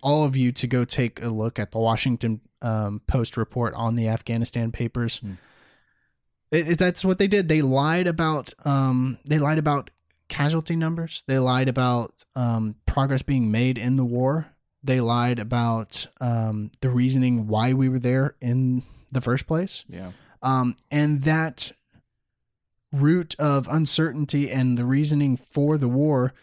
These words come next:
Speaker 1: took a root all the way up at the top where generals, they had interviews here where generals couldn't even understand the reasoning of why they were there.
Speaker 2: Yeah.
Speaker 1: They couldn't agree on a central plan to, um, uh,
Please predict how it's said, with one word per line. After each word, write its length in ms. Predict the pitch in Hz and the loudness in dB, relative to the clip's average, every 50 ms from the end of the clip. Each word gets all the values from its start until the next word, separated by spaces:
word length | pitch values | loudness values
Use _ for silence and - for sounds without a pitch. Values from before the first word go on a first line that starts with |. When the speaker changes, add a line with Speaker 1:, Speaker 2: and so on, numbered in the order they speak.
| _ _ _ _ - | _ _ _ _ -2
Speaker 1:
took 180 | - 170 165 | 0 0 2
a 40 | 160 | 2
root 220 | 151 156 160 - - - | 2 2 2 0 -2 0
all 220 | 147 147 156 175 | 0 2 2 2
the 80 | 175 165 | 2 2
way 220 | 160 156 151 156 | 2 2 2 0
up 140 | 151 - - | 0 -4 -6
at 80 | 143 | -8
the 80 | - 143 | -8 -8
top 300 | - - 165 156 139 131 | -4 -2 -2 -2 -2 -2
where 140 | 135 135 131 | -2 -2 0
generals, 680 | 123 120 131 143 165 165 147 131 117 113 131 135 - - _ _ _ _ _ _ _ _ _ _ _ _ _ _ | 0 0 0 0 0 0 0 -2 -2 -2 -4 -6 -6 -10 _ _ _ _ _ _ _ _ _ _ _ _ _ _
they 160 | - 143 139 | 0 2 2
had 200 | 131 147 151 156 | 4 2 2 2
interviews 420 | 160 160 165 160 156 143 139 131 - | 0 0 0 0 2 2 2 2 0
here 240 | 135 131 139 135 - - - - - | 0 0 0 -2 -4 -8 -14 -6 -2
where 120 | 151 151 | 0 0
generals 400 | 143 147 175 190 190 175 156 - | 2 2 0 0 0 -2 -2 -4
couldn't 380 | - - - 190 - 185 170 143 | -4 -4 -6 -4 -2 -4 -4 -4
even 320 | 165 175 160 156 151 135 | -4 -4 -2 -2 0 0
understand 680 | 147 151 139 - - - - - 139 139 147 151 143 123 | 0 2 2 2 0 0 -2 -2 -2 -2 0 0 0 0
the 60 | 117 | 0
reasoning 520 | 117 120 123 131 131 123 110 113 113 107 | 0 2 2 2 0 0 -2 -2 -2 -2
of 120 | 104 98 110 | -4 -4 -6
why 260 | 101 98 101 107 101 | -6 -4 -4 -2 -2
they 100 | 107 98 | -2 -4
were 160 | 92 90 85 | -6 -6 -8
there. 320 | 90 76 65 62 - - - _ _ - | -8 -10 -10 -10 -12 -16 -18 _ _ -12
Speaker 2:
Yeah. 220 | - 95 92 85 82 - - - - | -10 -8 -8 -8 -10 -14 -12 -6 -4
Speaker 1:
They 100 | 127 131 | -4 -2
couldn't 280 | - - 170 165 165 | 0 -2 -2 -2 0
agree 380 | 151 143 127 127 127 135 139 127 | -2 0 0 0 0 0 0 -2
on 160 | 110 120 113 | -2 -4 -4
a 80 | 110 104 | -4 -2
central 680 | - - - - - 135 139 139 - - 151 135 131 | -2 0 0 2 2 2 0 0 -2 -2 -2 -2 -2
plan 600 | - - - - 123 120 120 123 131 135 139 143 - - _ _ _ _ _ _ _ - | -4 -6 -6 -2 -2 0 0 0 0 0 -2 -4 -6 -10 _ _ _ _ _ _ _ -4
to, 360 | - - 131 123 123 117 - | 0 0 2 2 2 0 0
um, 460 | 117 117 113 110 107 101 104 104 - - _ _ _ _ _ _ _ _ _ _ _ _ _ _ _ _ - | -2 -2 -2 -2 -2 -4 -4 -6 -8 -12 _ _ _ _ _ _ _ _ _ _ _ _ _ _ _ _ -8
uh, 360 | 120 110 107 104 101 104 - | -6 -4 -4 -4 -6 -8 -10